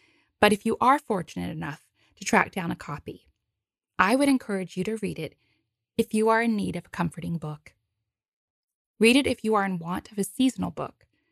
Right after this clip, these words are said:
but no, it is also one for any season. Read it for a peek into Ireland in the nineteen fifties, and if you could do with a bit of armchair travel.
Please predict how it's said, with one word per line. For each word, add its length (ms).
but 140
no, 220
it 80
is 120
also 400
one 220
for 220
any 220
season. 520
Read 120
it 80
for 160
a 60
peek 260
into 220
Ireland 400
in 80
the 60
nineteen 400
fifties, 540
and 280
if 120
you 100
could 160
do 180
with 120
a 40
bit 240
of 120
armchair 440
travel. 560